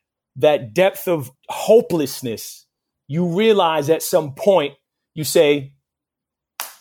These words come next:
"I'm gonna throw my hands up and I'm just gonna be comfortable with owning where I am right now. I really can't strive for more." Is that the right mindset? No, but at some point, extreme ownership is just simply survival.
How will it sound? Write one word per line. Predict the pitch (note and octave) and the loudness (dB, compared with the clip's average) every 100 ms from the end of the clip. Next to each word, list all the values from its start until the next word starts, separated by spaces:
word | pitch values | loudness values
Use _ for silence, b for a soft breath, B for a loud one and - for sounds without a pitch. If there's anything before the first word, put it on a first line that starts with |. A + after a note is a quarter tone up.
| _ _ _ _ | _ _ _ _
"I'm | D3+ | 0
gonna | F#3+ F#3 | 2 2
throw | G3 | 2
my | F#3+ E3 | 2 2
hands | F3 F3 C#3 | 4 2 4
up | D3 B2+ _ _ | 2 0 _ _
and | D3 | -4
I'm | C#3+ | -4
just | C3+ C3+ | -4 -2
gonna | F3 | -2
be | D3 C#3+ | -2 -6
comfortable | - F3+ F3 D3+ D3+ | -2 -2 0 -2 -2
with | C#3+ C#3 - | 0 -2 -2
owning | D#3 E3+ E3 D#3 C3 | 2 2 0 -4 -2
where | D3 | 0
I | C#3+ C#3+ | 0 0
am | C#3+ C3+ | -2 -4
right | C3+ C#3 B2 | -4 -4 -4
now. | C3+ C#3 C3 A#2+ b b - | -4 -2 -2 -4 b b -8
I | |
really | B2 C3 G3 F3 | -6 -2 0 0
can't | C#3 - E3+ D#3+ D#3 | -4 -6 -4 -4 -6
strive | - - C#3+ C#3 C3+ | -10 0 2 2 -2
for | - C3+ | -6 -10
more." | C#3 D3 D#3 C#3 F#2 F#2+ _ _ _ _ _ _ _ _ | -6 -2 0 0 -2 -8 _ _ _ _ _ _ _ _
Is | C#3+ C3+ | -2 2
that | E3+ E3+ | 2 2
the | E3 | 0
right | C#3+ E3 G3+ - - | 2 2 2 -4 -6
mindset? | E3 F#3 G#3 G#3+ - F#3 | -2 2 0 0 -2 -2
No, | D#3 D3+ F#3+ F3 | -4 0 2 2
but | D3 D3+ | 0 0
at | C#3+ | -2
some | - G#3+ A3 | -2 -2 -2
point, | - - B3 B2 - _ _ _ - | -2 2 2 2 -8 _ _ _ -8
extreme | C#3 - G3+ G#3+ G3+ | -8 -6 -4 -2 0
ownership | F3 G3+ A3 C#3+ D3 C#3 | 2 4 2 -4 -6 -8
is | C3 | -8
just | D#3+ - | -8 -4
simply | E3+ - E3 | -4 -4 -8
survival. | - B2+ A#2+ C#3+ C3 G2+ | -8 -6 -2 -2 -2 -8